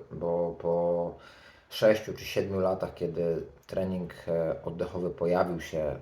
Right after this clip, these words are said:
de facto jako, mm, coś, o czym więcej się zaczęło mówić, e, już jest traktowany przez, e, trenerów jako coś, na co warto zwrócić po prostu uwagę. Pewnie,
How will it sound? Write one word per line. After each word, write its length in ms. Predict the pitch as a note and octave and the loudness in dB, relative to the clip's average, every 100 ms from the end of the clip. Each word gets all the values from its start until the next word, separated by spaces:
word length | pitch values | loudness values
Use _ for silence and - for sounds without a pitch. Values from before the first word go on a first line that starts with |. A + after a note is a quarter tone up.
| - | -10
de 100 | D#2+ | -10
facto 340 | E2 D#2+ - | -8 -8 -2
jako, 500 | D#2 D2 - D#2+ - - - - | -2 -2 0 0 0 -8 -18 -12
mm, 360 | D#2+ D#2 D2+ - - | -8 -8 -10 -12 -16
coś, 280 | - F2+ F2+ | -2 -2 0
o 100 | E2 | -8
czym 200 | - E2 | -8 -4
więcej 300 | F2 E2+ E2 | -4 -4 -8
się 60 | |
zaczęło 340 | - E2+ F2+ E2+ | -8 -8 -4 -4
mówić, 440 | F2 F#2 A#2+ - - - - - - | -2 0 0 -2 -10 -20 -20 -12 -4
e, 220 | E2+ D2 - | -2 -2 -4
już 360 | F2+ G#2 G#2 - | -4 -2 -4 0
jest 320 | F#2 F2+ - | 0 0 -2
traktowany 560 | - F2 F#2 F2 F#2 E2+ | -4 -4 -2 -2 0 -2
przez, 460 | - F2 - - | -4 -6 -6 -2
e, 140 | F2 E2+ | 0 0
trenerów 720 | - G2 F#2 F#2+ F#2 - - - | -2 -2 2 2 0 -4 -14 -6
jako 640 | F2+ F2+ - F2+ F2+ D2 - | 0 0 2 4 4 2 0
coś, 320 | A2+ A2 A2 | 4 4 4
na 100 | F#2+ | -4
co 160 | - F2+ | -4 0
warto 280 | F#2 F#2 | 0 0
zwrócić 380 | E2+ F2 F2+ - | -4 -6 -8 -8
po 120 | - | -10
prostu 340 | D#2+ E2 - E2+ | -8 -8 -6 -2
uwagę. 320 | D#2+ F#2 F#2 | 2 2 2
Pewnie, 640 | - A#2 A#2 A2 G#2+ G2 | 0 4 6 6 2 0